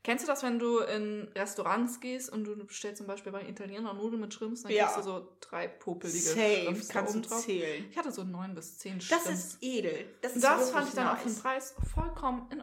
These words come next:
Speaker 1: Ordnung, wo ich
Speaker 2: Ja.
Speaker 1: mir so dachte, richtig geil. War richtig lecker und wir waren da, wir haben uns kurz, gleich fünf Minuten saßen wir, dann wurde unsere Getränke bestellt, kamen die wieder, haben unser Essen bestellt.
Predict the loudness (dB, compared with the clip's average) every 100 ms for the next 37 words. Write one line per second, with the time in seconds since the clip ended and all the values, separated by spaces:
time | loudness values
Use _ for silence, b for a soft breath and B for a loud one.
0 | -4 -4 -4 -10 -12 -10 -6 -4 -4 -6
1 | -8 -8 -10 -8 -14 -18 -16 -10 -6 -6
2 | -6 -10 _ _ _ _ _ _ _ -6
3 | -4 -2 -4 -4 0 0 0 -2 0 -2
4 | -4 B B B B B B B B -20
5 | _ _ _ _ 0 2 4 2 4 6
6 | 4 2 -6 -16 -10 -4 0 2 0 0
7 | -2 -6 -10 -10 -10 -18 _ _ -12 -12
8 | -2 -2 0 -2 -2 -4 -4 -2 -2 -2
9 | -2 -4 -4 -4 -4 -6 -8 -12 -10 -8
10 | -6 -6 -6 -4 -6 -4 -4 -2 -4 -8
11 | b b b b -6 -4 -2 0 0 0
12 | -4 -4 -4 -4 -4 -4 -4 -6